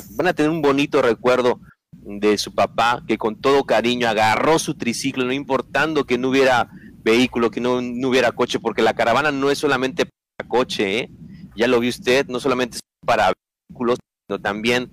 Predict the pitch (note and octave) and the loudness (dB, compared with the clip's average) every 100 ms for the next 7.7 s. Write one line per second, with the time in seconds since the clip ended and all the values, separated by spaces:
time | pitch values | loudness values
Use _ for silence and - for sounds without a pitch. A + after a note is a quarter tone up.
0 | - - - G2+ G2+ F#2 G#2 - G#2 A2 | -18 -20 -4 0 0 -2 -8 -2 -2 -2
1 | - B2 A#2 A#2+ G2+ C3 - G#2+ A2 B2+ | -2 -2 0 -2 -2 -4 -2 -4 0 2
2 | C3 A#2 C3 C3+ C3 B2 A2+ A#2+ C#3 B2 | 2 0 -2 0 0 0 0 0 2 2
3 | A#2 B2+ B2+ C3 B2+ - - - - - | 0 -2 0 0 -2 -4 -18 -18 -14 -2
4 | G2+ G2+ F#2+ G#2 B2 A2+ A#2+ A#2 G#2+ A2+ | 0 2 0 -4 -4 -4 -4 -4 -2 0
5 | A2 G#2 B2 B2+ G#2+ G2+ C3 B2+ B2+ - | 2 2 2 0 -6 -4 -4 0 -2 -2
6 | - - - A2 G#2 A2 G#2+ C#3+ C#3+ B2+ | -10 -18 -4 -4 2 2 4 2 0 -4
7 | G#2 - - _ - B2+ - | -6 -10 -18 _ -4 -4 -4